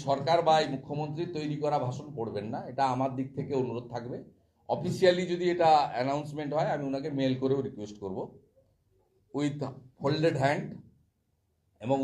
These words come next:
with due honor, he is our vice president and very educated, efficient একজন স্টেটসম্যান বলে আমি মনে করি। তার পিরিয়ডে তিনি যেভাবে পশ্চিমবঙ্গের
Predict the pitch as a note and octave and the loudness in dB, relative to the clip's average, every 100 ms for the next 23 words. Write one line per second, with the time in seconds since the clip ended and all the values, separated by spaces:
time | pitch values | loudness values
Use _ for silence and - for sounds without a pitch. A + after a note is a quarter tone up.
0 | C#3 C#3+ D3 C3+ C#3+ D3 C3 B2+ D#3 - | 0 -2 -2 0 0 4 4 4 0 -2
1 | - - _ _ _ _ - B2+ C3 C3 | -14 -20 _ _ _ _ -4 0 4 6
2 | C3 B2 - A2 B2+ - C3+ C3+ C#3 E3+ | 6 4 -4 -6 -6 -6 -8 -6 -6 -6
3 | - - A2 G#2 G2+ C3 D3+ D3+ D3+ - | -8 -12 -14 -8 -4 -2 -2 -2 -4 -10
4 | - _ _ _ - B2 C#3+ D#3 D#3 E3 | -18 _ _ _ -8 -4 -2 0 0 0
5 | D#3+ C3 D3 D3 D#3 D#3 D3 B2+ B2+ C3 | 0 -2 -2 -2 0 0 0 -2 0 -2
6 | B2 A#2+ - - _ _ _ _ _ - | -2 -6 -16 -20 _ _ _ _ _ -4
7 | D3+ D#3+ D#3 D3 C#3 C3 B2 A#2+ A#2 G#2 | 0 0 0 -2 0 2 2 0 -4 -6
8 | F#2+ A#2 - - - _ _ _ - C3+ | -6 -6 -6 -10 -14 _ _ _ 2 6
9 | D#3 D3+ C#3 D3 D3+ E3+ E3 D3+ D3+ C3+ | 6 2 -2 0 0 0 -2 -4 -2 -2
10 | B2 C3+ D#3 D#3 B2+ - C#3+ C#3+ C#3+ C#3+ | 0 2 2 0 -4 -8 -6 -4 -2 0
11 | E3 | 0